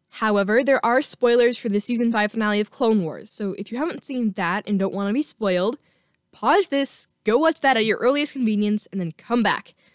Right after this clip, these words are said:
Same goes if you haven't seen any of the prequel movies and don't want to be spoiled for those. Not even the rest of this intro is safe. I'll give you five seconds to go pause, or if you're staying, thank you.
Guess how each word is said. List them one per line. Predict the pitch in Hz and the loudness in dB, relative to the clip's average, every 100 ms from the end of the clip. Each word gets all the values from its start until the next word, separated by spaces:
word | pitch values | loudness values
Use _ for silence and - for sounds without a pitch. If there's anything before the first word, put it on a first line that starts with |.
| _ | _
Same | - 269 277 | -4 0 2
goes | 247 240 | 2 2
if | - | 0
you | 220 | -2
haven't | 208 208 220 | -2 -2 -4
seen | 202 208 | -2 -2
any | 202 190 | -2 -2
of | |
the | 180 | -4
prequel | - 247 214 208 | -6 -6 -2 0
movies | 196 196 190 | 0 0 -2
and | 196 | -2
don't | 180 | -2
want | 190 | -4
to | 175 | -4
be | |
spoiled | 175 - 190 180 | -6 -4 -2 -2
for | 180 | -6
those. | 180 - - - _ _ _ - | -6 -6 -10 -12 _ _ _ -6
Not | 185 254 - | 0 2 0
even | 262 254 254 | -2 0 2
the | 214 | 2
rest | 214 247 220 | 2 0 0
of | |
this | 208 214 - | -2 -4 -2
intro | 269 269 233 190 156 | 0 2 2 0 -2
is | 190 190 | -4 -4
safe. | - 220 160 - _ _ _ - | 0 0 0 -6 _ _ _ -8
I'll | 208 | -4
give | 208 | -2
you | 190 | -2
five | 185 226 285 330 | -2 2 2 2
seconds | 277 269 262 | -2 -2 -4
to | - | -4
go | 208 220 | -2 -4
pause, | 233 - 202 190 190 202 - - _ - | -4 -2 0 2 0 -4 -10 -14 _ -6
or | 202 208 - | -4 -4 -6
if | 202 | -8
you're | |
staying, | 196 - 226 226 | -4 -2 0 -2
thank | 285 214 190 202 | -2 -2 -2 -2
you. | 226 | -2